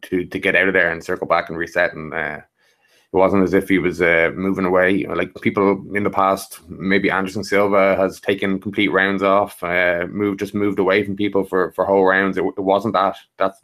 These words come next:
not what happened there. But I saw people on Twitter and stuff, et cetera, uh, giving out about it, but it, it, it wasn't the same thing. Um, but no, it was, it was, uh, it was an inte-, intelligent thing to do. And, okay, p-, people, m-,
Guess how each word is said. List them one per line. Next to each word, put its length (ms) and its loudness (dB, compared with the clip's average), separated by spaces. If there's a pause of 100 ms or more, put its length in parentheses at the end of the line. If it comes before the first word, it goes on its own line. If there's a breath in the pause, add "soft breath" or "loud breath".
not 160 0
what 120 2
happened 440 -2
there. 200 2
But 160 -2
I 100 -2
saw 200 2
people 340 2
on 260 -2 (580 soft breath)
Twitter 320 4
and 120 0
stuff, 280 -2
et 80 -10
cetera, 480 0
uh, 20 -2
giving 240 -4
out 140 2
about 180 2
it, 140 -4
but 100 -4
it, 140 -4
it, 160 -6 (140)
it 100 -6
wasn't 240 -2
the 80 -8
same 300 -8
thing. 280 -8 (180)
Um, 360 -8 (880 loud breath)
but 160 2
no, 160 2
it 60 2
was, 120 -2
it 120 4
was, 180 4
uh, 460 4 (1500 loud breath)
it 220 2
was 140 2
an 80 4
inte-, 240 2
intelligent 400 4
thing 120 2
to 60 -2
do. 260 4
And, 200 -2
okay, 420 -2
p-, 140 -6 (100)
people, 220 -6
m-, 220 -4